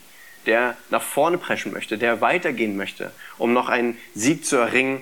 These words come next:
und der Luftunterstützung holt und diese Luftunterstützung ihm dann den Weg ebnet, um voranzugehen. Wir müssen verstehen, was Gebet ist, dass es nicht, wie gesagt, darum geht, dass wir irgendwelche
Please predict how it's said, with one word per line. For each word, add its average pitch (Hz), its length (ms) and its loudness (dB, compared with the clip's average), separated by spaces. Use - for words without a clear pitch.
und 117 180 -2
der 117 200 6
Luftunterstützung 131 1080 0
holt 107 300 -2
und 117 160 -4
diese 139 160 4
Luftunterstützung 127 880 0
ihm 123 180 -2
dann 110 300 -2
den 113 180 0
Weg 135 240 2
ebnet, 113 440 0
um 104 120 -6
voranzugehen. 107 760 -4
Wir 113 80 -6
müssen 107 160 -8
verstehen, 143 520 2
was 127 220 0
Gebet 123 340 4
ist, 127 300 -2
dass 107 100 -4
es 104 100 -6
nicht, 127 280 -2
wie 139 80 -2
gesagt, 120 360 0
darum 127 240 2
geht, 120 180 0
dass - 140 -2
wir 82 80 -2
irgendwelche 123 420 0